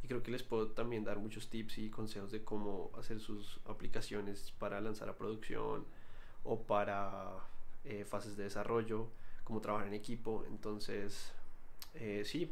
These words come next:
pues la idea es de aquí a un par de semanas estar sacando el primer tutorial de, de JavaScript y el de Angular y comenzar a trabajar en el de,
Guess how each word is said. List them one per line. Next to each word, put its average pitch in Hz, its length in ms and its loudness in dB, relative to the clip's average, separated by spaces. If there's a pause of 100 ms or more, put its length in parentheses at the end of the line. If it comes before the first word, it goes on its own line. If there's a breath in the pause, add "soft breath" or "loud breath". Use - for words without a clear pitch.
pues 113 380 -2 (680 loud breath)
la 104 140 2
idea 110 160 4
es 110 100 4
de 110 60 4
aquí 120 220 0
a 120 180 6
un 120 100 0
par 120 160 2
de 123 80 -2
semanas 127 460 2
estar - 200 0
sacando 113 300 -2
el 107 60 0
primer 117 280 -2
tutorial 107 480 -2
de, 101 460 0 (500 loud breath)
de 107 240 2
JavaScript - 580 0 (480 loud breath)
y - 40 0
el 110 120 4
de 107 80 2
Angular 107 400 2 (840)
y - 40 -4
comenzar 113 340 0
a 107 80 2
trabajar 113 320 2
en 107 100 2
el 101 140 0
de, 113 540 -4